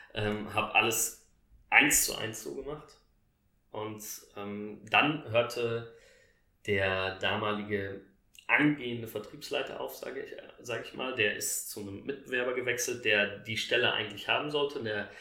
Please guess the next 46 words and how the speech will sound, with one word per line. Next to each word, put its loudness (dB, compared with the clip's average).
Chef 4
rief -4
mich -6
damals 0
an, 0
ich -6
weiß 2
noch -6
genau, -2
wo -2
es -4
war, 8
im -4
Auto 4
und -10
erzählte 6
mir -2
das, 2
dass 2
er 6
aufhört. 0
Und -14
dann -6
war, 0
glaub -4
ich, -14
der -2
erste -2
oder -6
zweite 0
Satz, -4
den -6
ich -12
gesagt -4
habe, 0
„Hiermit 0
bewerbe 2
ich -6
mich -12
als -6
Vertriebsleiter.“ -12
Und -14
wir -4
haben -2
dann 2
dieses, -4